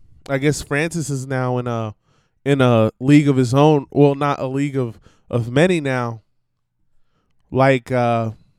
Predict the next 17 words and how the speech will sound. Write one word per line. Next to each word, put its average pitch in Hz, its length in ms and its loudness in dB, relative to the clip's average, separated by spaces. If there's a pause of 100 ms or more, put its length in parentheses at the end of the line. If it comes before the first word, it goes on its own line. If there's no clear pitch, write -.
(140)
like 135 220 -2
the 127 100 6
Randy 131 300 2
Couture's, 131 840 -4 (360)
the 127 100 -8
Tito 165 320 2
Ortiz's, 139 1000 -2 (580)
the, 127 360 0
um, 110 560 -2 (1500)
hell, 156 320 6
the 135 120 4
G 156 280 2
S 147 160 0
Ps, 147 420 -6
George 143 240 -2
Saint 139 240 -8
Pierre, 135 360 -6